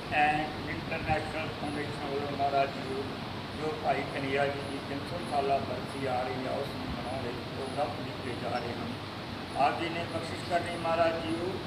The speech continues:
ਸਮੂਹ ਪਹੁੰਚੇ ਸੱਜਣਾ ਤੇ ਸਹਿਤੀਆਂ ਦੇ ਸਿਰ ਤੇ ਮਿਹਰ ਭਰਿਆ ਹੱਥ ਰੱਖਦੇ ਹੋਏ ਮਹਾਰਾਜ ਜੀ, ਉਹਨਾਂ ਨੂੰ ਵੱਧ ਤੋਂ ਵੱਧ ਸੇਵਾ ਕਰਨ ਦੀ ਬਲ ਬੁੱਧੀ ਬਖਸ਼ਣ, ਪ੍ਰੇਰਨਾ ਬਖਸ਼ਣ, ਚੜ੍ਹਦੀਆਂ ਕਲਾ ਬਖਸ਼ੀਆਂ, ਹਰ ਮੈਦਾਨ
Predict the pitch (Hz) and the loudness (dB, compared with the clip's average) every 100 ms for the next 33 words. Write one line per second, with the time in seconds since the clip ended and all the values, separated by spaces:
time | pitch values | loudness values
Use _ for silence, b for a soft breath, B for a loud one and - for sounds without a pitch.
0 | - - - 190 175 170 175 - 170 175 | -4 -4 -4 -4 -2 -2 -2 -2 -2 -2
1 | 180 170 - 160 160 170 160 170 160 160 | -2 -2 0 -2 0 2 2 0 -4 0
2 | 151 151 156 156 160 151 147 147 160 156 | 0 0 -2 -2 -2 -2 -2 -2 -4 -2
3 | 131 117 147 165 156 147 147 147 - - | -2 0 0 0 -2 -2 2 2 0 -2
4 | - - - 139 135 131 131 135 131 131 | -2 -2 -4 -4 -4 -2 0 2 0 -2
5 | 131 - - - - - - 156 156 143 | -4 -4 -6 -6 -6 -6 -4 -2 2 2
6 | 143 139 165 160 147 143 139 - - 131 | 0 0 0 0 0 0 0 -2 -4 -2
7 | 151 160 - - 139 - - 127 139 - | 2 2 2 -2 -2 -4 -4 2 2 2
8 | - - 127 101 - - - - - - | -4 -4 -4 -4 -6 -4 -4 -4 -6 -6
9 | - - 135 135 139 127 131 - - - | -6 -2 -2 0 -2 -2 -4 -6 -6 -6
10 | - 151 147 139 127 131 127 127 131 131 | -2 -2 -2 -4 -4 -4 -4 -2 -4 -6
11 | 139 - 165 170 - - - - - 117 | -6 -4 -2 -2 -4 -6 -8 -8 -4 2
12 | 156 165 160 160 151 | 4 2 0 2 2